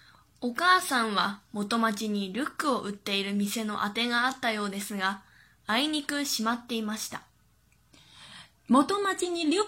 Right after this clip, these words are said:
Speaker 2: クを売っている店の当てがあった。就是说，园厅卖包的店，哈，具体呢要去哪家店，已经有了目标。那么如果我们在这句话当中仅仅只是说，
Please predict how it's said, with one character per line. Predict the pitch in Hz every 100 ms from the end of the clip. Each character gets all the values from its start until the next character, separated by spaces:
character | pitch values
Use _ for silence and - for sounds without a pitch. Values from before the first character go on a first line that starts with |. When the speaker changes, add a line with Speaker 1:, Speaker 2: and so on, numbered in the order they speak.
| -
Speaker 2:
ク | 269
を | 262
売 | -
っ | 214
て | - 254
い | 233
る | 233
店 | 208 202 247
の | 233
当 | -
て | 185 220
が | 202 202
あ |
っ | 226 -
た。 | 170 -
就 | 311
是 | 330 339
说， | - 339 349 -
园 | 214 277
厅 | 294 330
卖 | 370 381
包 | - 262
的 | 233
店， | 202 - 349 185 - -
哈， | - 320
具 | 320 415
体 | 403 247
呢 | 226 277
要 | 349
去 | 349 349
哪 | 254 156
家 | 247 277
店， | 339 311
已 | 208 165
经 | - 359
有 | 302
了 | 175
目 | 180 180
标。 | 160 165 170 - - -
那 | 302 381
么 | 370
如 | 294 427
果 | 403 185
我 | 165
们 | 190 233
在 | 349 330
这 | 285 403
句 | 359
话 | 320 320
当 | 302 302
中 | 302
仅 | 285 269 370
仅 | 311 220
只 | 202
是 | 185 330
说， | - 330